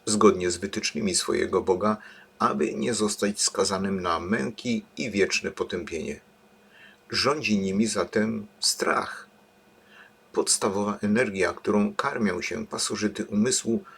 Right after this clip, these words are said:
oraz ich władca. W tak zwanych świętych księgach wszystkich głównych religii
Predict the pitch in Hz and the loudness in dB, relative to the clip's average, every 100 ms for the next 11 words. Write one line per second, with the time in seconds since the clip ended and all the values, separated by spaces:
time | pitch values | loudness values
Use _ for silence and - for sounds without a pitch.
0 | - - - 147 156 151 - - - _ | -20 -18 0 2 2 0 -2 -4 -14 _
1 | 147 135 101 104 92 92 - - 78 76 | -10 -8 -8 -2 -2 -2 -4 -4 -4 -4
2 | _ _ _ _ _ _ _ _ - - | _ _ _ _ _ _ _ _ -20 -20
3 | - - - - 156 123 110 117 107 104 | -20 -18 -12 -2 0 0 0 4 6 4
4 | - - 113 95 101 - - 143 120 107 | 2 -2 2 0 0 -6 -4 -2 0 0
5 | - - - - 170 - 113 92 98 107 | -2 -20 -8 -4 -2 -2 -4 -2 0 0
6 | 110 104 117 131 127 127 | 0 4 2 2 -2 -4